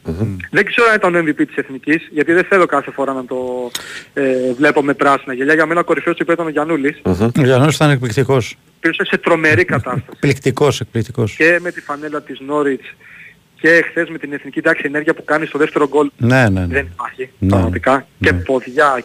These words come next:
Speaker 2: και πάρε βάλε, και αμυντικά ήταν εξαιρετικός, ε, και νομίζω ότι αυτός ήταν ο κορυφαίος, αλλά αν μπορείς να πεις ποιος ήταν ο δεύτερος κορυφαίος, ναι, προφανώς ήταν ο, ο Ιωαννίδης για όλα αυτά που έκανε μέχρι να σκοράρει. Το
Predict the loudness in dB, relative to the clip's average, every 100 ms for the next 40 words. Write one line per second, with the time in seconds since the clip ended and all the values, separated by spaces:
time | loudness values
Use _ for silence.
0 | 0 0 0 2 2 2 -4 -4 -4 -6
1 | -8 -14 -20 -20 -20 _ 0 2 2 -4
2 | -6 -4 -2 -2 -2 -6 -8 -10 -10 -10
3 | -6 0 0 0 -8 -10 -8 -6 -8 -6
4 | -4 -2 0 -2 0 -2 0 -4 -2 -4
5 | 0 0 2 2 2 2 2 0 0 -2
6 | 0 0 0 -2 -4 0 0 0 -4 -6
7 | -6 -6 -10 -20 -20 -20 -20 _ 2 2
8 | 0 -2 -4 -6 -8 -8 -6 2 4 4
9 | 4 2 2 2 4 4 2 0 -2 0
10 | -2 -2 0 -2 -2 -10 -8 -6 -4 -6
11 | -10 -20